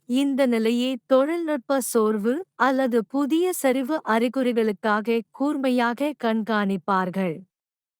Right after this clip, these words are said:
முக்கியமான நாற்பதாயிரத்து முன்னூற்று பத்தொன்பது வாசலை குறியீடு கடந்த இரவு கடந்ததால், ஒரு டவுன்சைட் எலிஃபென்ட் திரேட் செட்டப் தூண்டப்பட்டது.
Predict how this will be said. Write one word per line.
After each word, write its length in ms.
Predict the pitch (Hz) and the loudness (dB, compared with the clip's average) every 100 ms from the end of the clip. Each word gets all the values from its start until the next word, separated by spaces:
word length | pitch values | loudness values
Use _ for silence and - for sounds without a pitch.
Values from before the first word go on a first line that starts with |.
| _ _ _ _ _ _ - | _ _ _ _ _ _ -2
முக்கியமான 920 | 226 269 - 330 330 311 320 359 330 | 0 0 0 -2 0 0 0 -2 -2
நாற்பதாயிரத்து 1200 | 247 233 254 294 302 285 277 254 254 - 262 254 | 0 2 0 0 -2 0 0 0 0 -2 0 0
முன்னூற்று 760 | 208 214 262 339 359 - 302 - | 0 0 -2 -2 -6 -4 -6 -2
பத்தொன்பது 720 | 226 208 254 254 247 247 214 | -2 0 -2 0 0 0 0
வாசலை 500 | 214 214 - 233 233 | 0 0 0 0 0
குறியீடு 680 | 226 214 220 240 226 240 - | 0 0 0 0 0 0 -2
கடந்த 440 | 233 220 233 226 | -2 0 0 2
இரவு 400 | 214 226 247 262 247 | 2 2 2 -2 -2
கடந்ததால், 640 | 214 220 214 202 208 202 226 _ | 0 0 -2 0 0 0 -6 _
ஒரு 360 | 233 247 269 247 277 | 2 4 4 0 0
டவுன்சைட் 640 | 277 349 370 349 349 - | 0 -4 -4 -2 -2 -2
எலிஃபென்ட் 640 | 247 240 254 - 262 247 208 | 0 0 0 0 0 -2 -2
திரேட் 360 | 240 247 262 - | 0 0 -2 -2
செட்டப் 540 | 240 220 226 208 220 220 214 | -4 -2 -2 -2 0 0 0
தூண்டப்பட்டது. 880 | 214 220 208 175 175 - 175 185 | 0 0 -2 -2 -6 -4 -4 -4